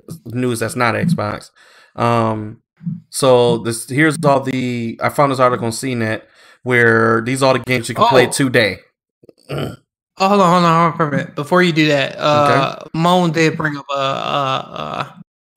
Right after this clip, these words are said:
Speaker 2: uh, something, uh, not Moan, but, uh, Ralph brought up, uh, uh, something that was important too, the S S D on the PlayStation five
Speaker 1: Oh,
Speaker 2: and
Speaker 1: yes.
Speaker 2: stuff. So we kinda like, yeah, we, we've, we veered off on that. So, uh, if you guys didn't know,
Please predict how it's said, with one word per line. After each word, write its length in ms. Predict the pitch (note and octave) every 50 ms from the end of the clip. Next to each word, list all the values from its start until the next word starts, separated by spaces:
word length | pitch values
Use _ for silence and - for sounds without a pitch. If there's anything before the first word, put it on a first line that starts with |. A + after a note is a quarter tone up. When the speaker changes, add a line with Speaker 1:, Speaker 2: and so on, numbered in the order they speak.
| - -
Speaker 2:
uh, 240 | C3 B2+ B2 B2 B2
something, 520 | A#2+ - - D#3+ D3 C3 C3+ C3 B2+ B2 - -
uh, 520 | C#3 C#3 C#3 C3+ C3 C3 B2+ B2+ B2 B2 - - -
not 140 | F3 C#3+ C3
Moan, 320 | C3 B2 A2 C3+ D3+ - -
but, 160 | D3 C#3+ C3+
uh, 180 | C3+ C3 C3 B2+ C3+
Ralph 240 | D#3 D#3 D#3+ D#3
brought 180 | D#3+ D#3 D3 C#3
up, 200 | C#3 C3+ C3 C#3
uh, 720 | C#3 C#3 C3+ C3+ C3 C3 C3 B2+ - - A1 A#1 C#3 B2+ - _ _ -
uh, 300 | - C#2+ C#2+ C#2+ C#2 - - _ _ _ _ _
something 400 | - - - D3+ C3+ C3+ C#3 C3+
that 80 | C3 C3
was 200 | C3 C3 B2+ -
important 440 | C3 B2 - - C#3+ C#3 C3+ B2 B2
too, 180 | - D#3 C3+
the 160 | C3 C3 C3 -
S 180 | D3+ D3 -
S 140 | C#3+ C#3 C3+
D 180 | - - C#3+ C#3
on 120 | C#3 C3
the 80 | C3 C3
PlayStation 440 | - C#3+ C#3 C3+ C#3 C3+ C3+ B2+
five 340 | - - C3+ C3 C3 B2+ B2 -
Speaker 1:
Oh, 360 | - A#2+ A#2+ B2 B2 B2 A#2+ A#2+
Speaker 2:
and 80 | A#2+
Speaker 1:
yes. 160 | C3 A#2+ A2
Speaker 2:
stuff. 200 | - C3 B2+ B2+
So 360 | - - C#3 C3 B2+ B2 B2 B2
we 100 | - D#3+
kinda 240 | - F#3+ E3+ D3
like, 220 | C#3 C3+ C3+ B2+ - - - -
yeah, 240 | - G#3+ G#3 F#3+ E3+
we, 240 | E3 E3+ F3 F3 -
we've, 360 | - F#3 F#3 F3+ D3 C3 - _ -
we 100 | F#3 F3+ E3+
veered 280 | D3+ D#3+ D#3 D3+ C#3
off 200 | C#3+ C#3 C#3 C#3
on 100 | D3 C3+
that. 260 | C3+ C3+ C3+ B2 -
So, 260 | - - E3 D#3 D3 C#3+
uh, 360 | - D3 D3+ D3 D3 C#3+ C#3+ - -
if 120 | D#3 E3
you 80 | F3 F3
guys 280 | E3 E3+ E3 E3 D#3+
didn't 260 | - E3 D3 C#3 C#3 C#3
know, 320 | D3 D3 D3 D3 D3 D3